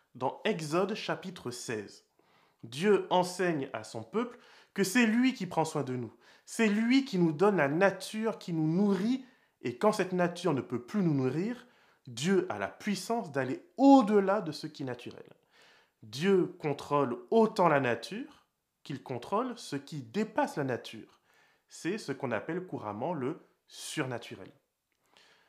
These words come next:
Dieu va donc envoyer la manne, une nourriture céleste, qui a le pouvoir de contenter les papilles de chaque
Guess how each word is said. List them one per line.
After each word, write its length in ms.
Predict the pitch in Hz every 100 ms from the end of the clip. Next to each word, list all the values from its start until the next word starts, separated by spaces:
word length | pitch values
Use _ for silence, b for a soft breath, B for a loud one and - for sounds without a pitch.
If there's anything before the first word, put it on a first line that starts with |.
| b
Dieu 320 | 123 120 180
va 220 | 208 175 160
donc 200 | 165 - 185
envoyer 840 | 196 165 180 180 170 170 170 143
la 200 | 98 95
manne, 480 | 127 190 160 113 - - b b b
une 220 | 190 175 151
nourriture 640 | 180 233 208 - 147 120
céleste, 720 | - 196 160 196 - - - b b b b
qui 200 | - 185
a 40 | 233
le 180 | 226
pouvoir 600 | 233 214 185 214 190 143 -
de 120 | 123
contenter 640 | - 226 214 190 185 175
les 140 | 123 127
papilles 420 | 175 170 - 226
de 100 | 135
chaque 480 | 131 - 247 220